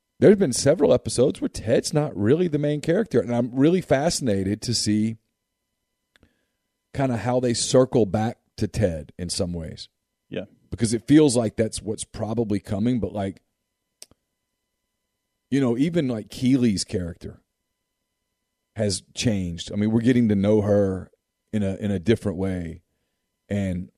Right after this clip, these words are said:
Speaker 1: Roy's character, who, who, and hi-, his, that actor's brilliant, by the way.
Speaker 2: Yep. And you know he's a writer, too, for the show.
Speaker 1: Yeah, he's one of the writers of the show.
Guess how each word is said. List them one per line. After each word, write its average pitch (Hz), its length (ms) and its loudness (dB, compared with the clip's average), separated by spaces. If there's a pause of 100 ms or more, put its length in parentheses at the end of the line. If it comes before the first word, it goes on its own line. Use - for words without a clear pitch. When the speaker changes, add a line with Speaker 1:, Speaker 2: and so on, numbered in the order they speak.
(100)
Speaker 1:
Roy's 123 460 8
character, 85 680 -6
who, 120 280 0
who, 117 240 -2
and 113 160 -6
hi-, 117 280 -2
his, 139 340 2
that 127 260 0
actor's 113 420 -2
brilliant, 85 720 -4
by 90 100 -10
the 85 60 -12
way. 82 260 -12
Speaker 2:
Yep. 107 160 -8 (520)
And 123 120 0
you 135 120 -6
know 202 100 4
he's 151 160 4
a 98 60 0
writer, 101 300 2
too, 87 340 -6
for 104 100 -6
the 87 100 -8
show. - 220 -4
Speaker 1:
Yeah, 139 220 4
he's 127 160 2
one 139 100 2
of 143 60 4
the 127 60 6
writers 117 280 2
of 110 60 -4
the 107 80 -4
show. 135 500 4